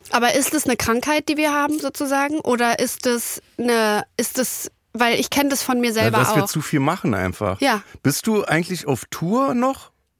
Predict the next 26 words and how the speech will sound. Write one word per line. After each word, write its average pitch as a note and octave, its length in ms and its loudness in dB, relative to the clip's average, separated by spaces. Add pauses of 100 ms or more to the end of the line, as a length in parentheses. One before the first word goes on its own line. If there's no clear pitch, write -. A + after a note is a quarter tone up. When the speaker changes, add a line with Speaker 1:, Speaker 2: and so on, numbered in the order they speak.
(160)
Speaker 1:
Also C#3 200 4
Speaker 2:
Jetzt - 100 0
Speaker 1:
im - 80 0
Speaker 2:
gerade? C3+ 300 4
Speaker 1:
Moment, B3+ 160 2
ja, G3 160 2
im G#3+ 100 0
Moment A3 360 2
nicht, C#4 340 -2
aber G3+ 220 2
ich - 200 -6
gehe G#3+ 180 0
nächstes G#3+ 420 0
Jahr F3 160 -4
auf - 120 -10
Tour. - 160 -4
Speaker 2:
Und A2+ 140 0
wie G#3+ 100 2
viele B3+ 160 -2
Termine F#3 400 2
machst C3+ 340 0
du C3+ 60 -4
denn G2 240 2
in G#2 60 -4
einem F#2 260 0
Jahr? F2+ 320 -2